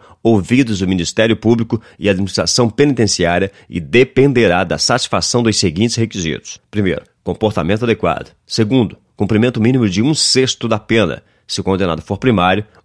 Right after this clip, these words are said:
um quarto, se reincidente. Três, compatibilidade do benefício com os objetivos da pena. Artigo cento e vinte e quatro. A autorização será concedida por prazo não superior a sete dias,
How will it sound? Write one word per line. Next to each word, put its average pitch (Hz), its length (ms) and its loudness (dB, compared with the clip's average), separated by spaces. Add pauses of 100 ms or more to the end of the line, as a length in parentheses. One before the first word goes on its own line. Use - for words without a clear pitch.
um 139 120 2
quarto, - 540 -2 (220)
se - 180 -4
reincidente. 80 760 -6 (140)
Três, 110 400 2
compatibilidade 113 840 0
do 101 80 -2
benefício 107 440 0
com 123 80 2
os 113 120 2
objetivos 104 480 0
da 113 100 0
pena. 82 420 -4 (200)
Artigo 135 360 -4
cento 135 340 -2
e - 20 -6
vinte 107 140 -4
e - 40 -18
quatro. 62 340 -6 (140)
A 113 60 2
autorização 135 580 0
será 120 220 -4
concedida 117 460 -4
por 87 180 -8
prazo 101 340 0
não 113 160 0
superior 95 420 -4
a 90 60 0
sete - 420 -4
dias, 90 360 -4